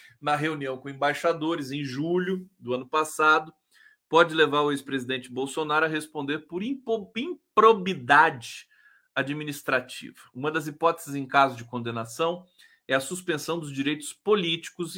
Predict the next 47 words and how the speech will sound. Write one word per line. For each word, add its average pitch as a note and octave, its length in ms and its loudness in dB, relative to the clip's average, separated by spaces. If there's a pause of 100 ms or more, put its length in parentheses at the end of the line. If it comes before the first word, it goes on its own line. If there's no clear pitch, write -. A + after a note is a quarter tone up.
independ-, E3 640 -2
impedindo E3+ 680 0
o - 20 2
ex-presidente C#3+ 400 -4
de D3+ 80 -6
exercer C#3+ 360 -4
funções C3 520 -8
no F3 200 -4
P F#3+ 120 -4
L, C3+ 600 2 (560)
o A#2 80 -12
seu C#3+ 180 -2
partido, C3+ 680 -2 (640)
é, A#2+ 240 2
atualmente, A#2+ 840 -2
né? B2+ 200 -6 (460)
Eu E3 200 -4
acho F3+ 160 -2
que - 60 -10
o F#3+ 40 -6
Bolsonaro F#3 380 2
devia F#3 180 2
juntar F3+ 320 0
com D#3+ 60 -14
o - 20 -16
Ciro D3 200 -2
Gomes D3+ 280 -2
e F3 80 2
fazer D#3+ 280 -2
um D#3 60 -6
partido D3 420 -6
novo, A2 340 -6
né? A2+ 60 -14 (440)
Bolsonaro F#3 540 6
exerce F3+ 520 6
su-, - 220 -8
desde F3+ 380 6
abril D#3+ 480 4
a E3 60 6
função E3 420 -4
de D#3+ 80 -6
presidente D#3 480 -4
de D#3 140 0
honra E3 540 0
do A2+ 200 -12
P D3 120 0
L, C#3 460 -2